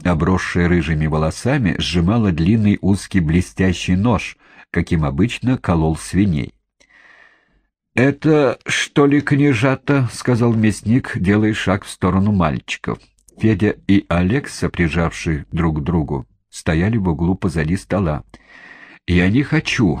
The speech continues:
не хочу!» — закричал Фёдор. Княжич Александр блестящим взглядом расширенных глаз молча внимательно следил за всем происходящим, и страха не было на его лице.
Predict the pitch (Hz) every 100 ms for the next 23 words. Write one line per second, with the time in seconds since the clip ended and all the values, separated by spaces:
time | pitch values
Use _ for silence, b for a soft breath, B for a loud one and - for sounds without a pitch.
0 | 69 98 120 151 151 - 117 85 76 87
1 | 92 85 110 120 117 90 73 65 - _
2 | _ _ 95 117 110 107 - 196 170 -
3 | 131 151 135 B B B - 135 104 -
4 | 123 120 107 98 82 87 104 92 87 87
5 | 90 - 95 87 80 78 73 87 143 -
6 | - B B B B B 80 110 165 -
7 | 139 117 98 104 - 127 120 120 - 87
8 | 78 120 104 90 - 90 101 98 110 -
9 | 127 120 95 69 - 82 71 - _ -
10 | 85 - - 78 92 - 139 113 127 156
11 | 107 69 - 87 82 76 76 95 - -